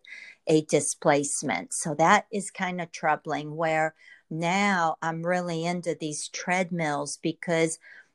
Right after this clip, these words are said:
there isn't any buoyancy. It's just alleviating the,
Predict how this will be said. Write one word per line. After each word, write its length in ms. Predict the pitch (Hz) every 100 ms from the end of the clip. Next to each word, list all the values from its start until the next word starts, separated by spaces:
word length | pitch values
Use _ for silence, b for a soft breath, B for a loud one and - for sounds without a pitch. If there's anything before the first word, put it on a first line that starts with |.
| _
there 280 | 180 170 180
isn't 420 | 196 190 - 180
any 260 | 170 175 170
buoyancy. 960 | 165 156 170 185 160 147 - 147 143 -
It's 360 | 165 165 - -
just 520 | - 180 175 - -
alleviating 1120 | 165 165 165 185 180 180 175 165 160 165 160 160 b b b
the, 580 | - 135 160 151 151 147